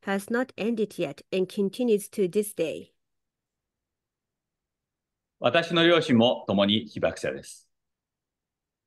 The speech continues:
Speaker 2: 実は母の誕生日は八月九日です。被爆の日は母の十二回目の誕生日でした。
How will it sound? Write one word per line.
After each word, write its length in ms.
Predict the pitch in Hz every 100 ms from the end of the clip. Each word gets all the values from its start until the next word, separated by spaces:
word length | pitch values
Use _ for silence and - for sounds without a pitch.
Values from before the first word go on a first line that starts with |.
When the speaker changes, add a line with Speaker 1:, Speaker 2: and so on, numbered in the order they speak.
| _ _
Speaker 2:
実 240 | 98 85 123
は 360 | 107 104 - -
母 340 | 127 - 131
の 140 | 107
誕 260 | 95 101 104
生 180 | 107 110
日 80 | 110
は 280 | 95 - - _ _ _ _
八 240 | - -
月 380 | 113 117 131 131 -
九 340 | 87 90 85
日 80 | 85
で 140 | 78
す。 280 | 73 - - _ _ _ _ _ _ _ _ _ _ -
被 60 |
爆 200 | 110 98
の 120 | 113 110
日 160 | 143
は 340 | 110 101 - - _ _ _
母 220 | - 117 101
の 300 | 98 104 - - -
十 160 | 104
二 120 | 104 101
回 220 | 123 123
目 80 | 147
の 300 | 113 104 -
誕 140 | 85 82
生 80 |
日 120 | 82 76
で 60 |
し 100 | -
た。 80 | -